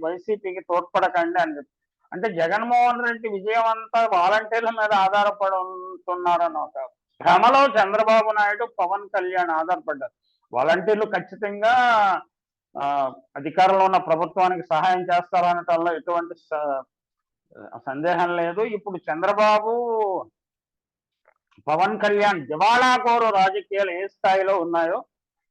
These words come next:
దీనిని బట్టి అర్థం చేసుకోవచ్చు. స్కిల్ కుంభకోణం, ఫ్యాబ్నెట్ కుంభకోణము,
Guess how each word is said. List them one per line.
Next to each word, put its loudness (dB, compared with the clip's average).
దీనిని 0
బట్టి -2
అర్థం 0
చేసుకోవచ్చు. 2
స్కిల్ 0
కుంభకోణం, 4
ఫ్యాబ్నెట్ 0
కుంభకోణము, 0